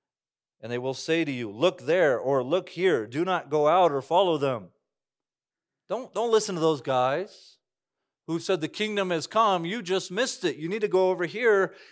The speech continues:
and then you'll be able to see it." His first coming was the mustard seed. That was the quiet one. He was born, again, in a nondescript town,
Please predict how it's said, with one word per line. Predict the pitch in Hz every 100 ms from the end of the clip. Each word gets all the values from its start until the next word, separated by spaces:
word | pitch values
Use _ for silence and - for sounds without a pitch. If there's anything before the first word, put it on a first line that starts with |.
| _
and | 160 170
then | 202
you'll | 196
be | 165 180 143
able | 165 170 151 147
to | - 160 139 135 123 _ _
see | - - 185
it." | 135 95 _ - _ _ -
His | 165 -
first | - 208 226 -
coming | - 196 185 180
was | 165 185 135
the | 175
mustard | 185 185 - 147 -
seed. | 143 113 101
That | 170 208 170
was | 175 151
the | 160
quiet | - 180 175 147 -
one. | 123 113 87 92 _ _ _ _ _ _
He | 165
was | 160 120
born, | 117 156 208 208 202 190 - _
again, | 147 170 175
in | 139
a | 131
nondescript | 156 185 165 - 170 -
town, | - 180 170 160 156